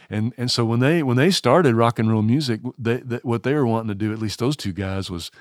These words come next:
they really wanted to be in a gospel band when they were kids, you know.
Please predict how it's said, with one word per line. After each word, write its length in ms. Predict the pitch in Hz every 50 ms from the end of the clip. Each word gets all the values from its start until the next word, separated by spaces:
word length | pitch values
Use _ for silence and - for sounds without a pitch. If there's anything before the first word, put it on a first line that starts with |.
| - _ -
they 140 | 113 123 156
really 320 | 165 131 131 170 180 135
wanted 280 | 113 104 107 110 107 101
to 60 | 98
be 340 | 95 101 104 101 101 98 - _ _ _ _ _ _ _ _ _ -
in 100 | 113 101
a 80 | 90
gospel 420 | 80 101 120 180 175 - - 101 80
band 300 | 67 71 85 95 92 87
when 100 | 87 95
they 120 | 95 90
were 100 | 78 78
kids, 500 | - - 123 147 165 113 90 101 107 -
you 80 | - 107
know. 200 | 104 107 113